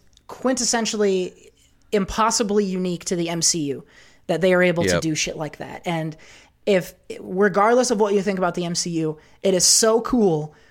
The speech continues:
Speaker 1: to know that a five or so year old movie is informing what we saw in this, and you didn't realize it. It's why, it's why the end of Split is so cool. Um,
Speaker 2: And it was such a small, th-, like, the other thing is, it's such a small thing from a five-year-old movie.
Speaker 1: Mm-hmm.
Speaker 2: Like, it was just a piece of that five-year-old movie,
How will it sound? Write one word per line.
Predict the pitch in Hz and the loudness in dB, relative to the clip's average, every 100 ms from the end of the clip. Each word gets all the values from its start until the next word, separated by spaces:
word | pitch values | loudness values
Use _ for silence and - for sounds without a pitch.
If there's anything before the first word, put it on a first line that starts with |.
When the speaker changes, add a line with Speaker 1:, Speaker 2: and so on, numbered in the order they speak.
| _ - | _ -6
Speaker 1:
to | 220 | -2
know | 196 185 175 170 | 2 2 2 0
that | 185 185 | 0 2
a | 175 170 170 - - - _ _ _ | 2 0 -2 -6 -18 -20 _ _ _
five | - - 180 196 208 | -10 0 4 4 2
or | |
so | 214 208 196 | 2 4 4
year | 190 | 4
old | 185 185 180 | 2 2 0
movie | 180 180 190 202 - _ _ _ | -2 -2 -4 -4 -10 _ _ _
is | 190 175 | 0 2
informing | 180 180 190 185 180 175 | 0 0 0 2 0 0
what | 165 | 0
we | 170 | 0
saw | - 175 170 | 0 2 0
in | 170 165 | -2 -4
this, | 165 160 | -4 -4
and | - 165 | -4 -2
you | 180 | 0
didn't | 175 160 156 | 0 -2 -2
realize | 165 156 127 - | -2 -2 -4 -8
it. | - | -2
It's | 202 | 0
why, | 269 240 | 2 2
it's | 214 220 | 2 0
why | 240 220 | 2 2
the | 220 | 2
end | 208 | 0
of | 175 | -2
Split | - 202 202 | -2 -2 -2
is | 160 | -2
so | - - | -4 -6
cool. | - - - - - - - _ | -10 -12 -14 -20 -20 -20 -20 _
Um, | 185 180 151 | -4 -2 -4
Speaker 2:
And | 156 | 0
it | 156 | 2
was | 156 - | 2 2
such | 180 | 0
a | 151 | -2
small, | - 135 131 120 | -4 -2 0 -2
th-, | - | -4
like, | 120 131 117 | 0 0 2
the | 131 | 2
other | 139 | 2
thing | 120 | 0
is, | 95 | -2
it's | 101 110 | -2 -2
such | 139 139 | -2 -2
a | |
small | 120 - 117 107 | -4 -2 0 -2
thing | - - 117 113 | -2 -2 0 0
from | 92 87 | -2 -4
a | |
five-year-old | 82 80 76 67 64 | -2 -2 -2 -4 -4
movie. | 69 | -2
Speaker 1:
Mm-hmm. | 202 110 | 0 2
Speaker 2:
Like, | 117 | 2
it | 120 | 2
was | 117 | 0
just | 107 113 | 0 -2
a | |
piece | 98 - 123 - | -4 -2 0 0
of | 85 | 0
that | 85 - | 0 0
five-year-old | 92 90 85 82 82 | 0 2 2 0 0
movie, | 90 69 - | -2 -4 -8